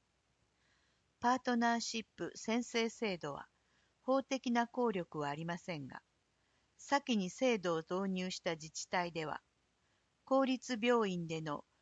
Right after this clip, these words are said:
病状説明や手術の同意を可能にするなど、法律婚と同様に扱う独自のサービスを行っています。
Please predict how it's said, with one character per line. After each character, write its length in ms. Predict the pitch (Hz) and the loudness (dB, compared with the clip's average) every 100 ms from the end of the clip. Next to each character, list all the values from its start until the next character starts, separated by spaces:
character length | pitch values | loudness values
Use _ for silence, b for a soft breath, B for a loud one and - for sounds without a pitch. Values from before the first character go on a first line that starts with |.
| _ _ _ | _ _ _
病 260 | 185 226 247 | 2 4 4
状 240 | 208 240 | 4 2
説 380 | 226 - 233 - | 2 -2 -4 -4
明 280 | 175 151 147 | -4 -4 -4
や 180 | 143 - _ _ _ _ | -4 -6 _ _ _ _
手 200 | - 285 | -2 0
術 340 | 262 254 - 175 | 0 -2 -2 -2
の 200 | 160 156 | -2 0
同 280 | 185 226 | 0 2
意 160 | 226 208 | 2 2
を 220 | 196 - - | 0 0 -4
可 160 | - 202 | -2 2
能 220 | 226 226 | 2 2
に 180 | 214 202 | 0 -2
す 120 | 202 | -4
る 120 | 185 | -4
な 160 | 160 131 | -4 -8
ど、 120 | - - _ _ _ _ _ _ | -12 -16 _ _ _ _ _ _
法 220 | 247 247 | 4 6
律 280 | 247 - - | 4 -2 -2
婚 220 | 190 175 | 0 2
と 160 | 175 165 | 0 0
同 240 | 185 214 | 2 2
様 220 | 220 214 | 2 2
に 160 | 196 190 | 2 2
扱 420 | 190 - 190 175 | 0 -2 0 2
う 120 | 170 - _ | 0 -8 _
独 220 | 180 - | -6 -4
自 180 | 262 254 | -2 2
の 140 | 254 | 2
サ 200 | 247 - | 2 0
ー 60 | 247 | 0
ビ 100 | 175 | -2
ス 160 | - 135 | -6 -6
を 100 | 131 | -6
行 140 | 160 | -6
っ 160 | 156 143 _ | -6 -8 _
て 100 | 135 | -10
い 100 | 123 | -8
ま 160 | 127 | -12
す。 160 | - | -14